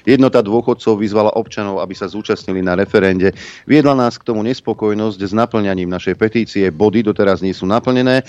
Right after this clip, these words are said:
a k niektorým sa nikto nevyjadril," povedal Michal Kotian, predseda organizácie.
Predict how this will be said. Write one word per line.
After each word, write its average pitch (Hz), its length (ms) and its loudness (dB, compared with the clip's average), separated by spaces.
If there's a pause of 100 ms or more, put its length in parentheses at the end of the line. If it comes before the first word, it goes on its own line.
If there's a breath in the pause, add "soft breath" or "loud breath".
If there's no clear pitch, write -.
(180 loud breath)
a 151 160 0
k 120 80 -8
niektorým 123 480 -2
sa 107 160 -4
nikto 101 240 -6
nevyjadril," 110 560 0
povedal 90 400 -6
Michal 98 320 -2
Kotian, 87 400 -2
predseda 90 400 -2
organizácie. 85 640 -2